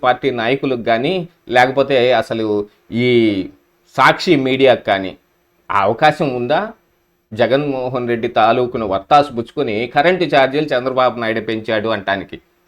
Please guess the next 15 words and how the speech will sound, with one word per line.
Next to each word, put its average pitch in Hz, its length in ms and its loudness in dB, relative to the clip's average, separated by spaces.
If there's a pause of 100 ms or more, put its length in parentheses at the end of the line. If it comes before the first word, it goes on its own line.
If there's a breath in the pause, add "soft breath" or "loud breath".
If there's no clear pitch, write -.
(440)
ఎందుకంటే 123 520 -2
ఈ 131 280 -2
ఛార్జీల 135 340 0
భారం 120 440 0
మొత్తం 156 440 -2 (380 soft breath)
జగన్మోహన్ 165 600 2
రెడ్డి 147 280 2
యొక్క 151 180 2
విధానాల 170 560 4
మూలానే 147 420 4
వచ్చింది. 127 540 -2 (880)
జగన్మోహన్ 147 560 4
రెడ్డి 139 180 4
అధికారంలోకి 127 800 2
రాగానే 123 880 4